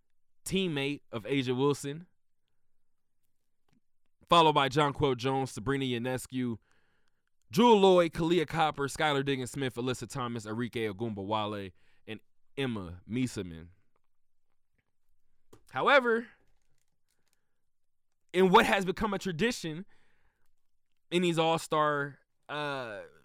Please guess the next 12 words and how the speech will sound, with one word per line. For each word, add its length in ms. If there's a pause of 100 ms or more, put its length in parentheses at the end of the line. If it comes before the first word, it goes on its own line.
(260)
playground 520
style 340
pick 240
'em 120 (300)
games, 400
right? 320 (3250)
We 100
have 120
some 100
trades 360
to 120
announce. 420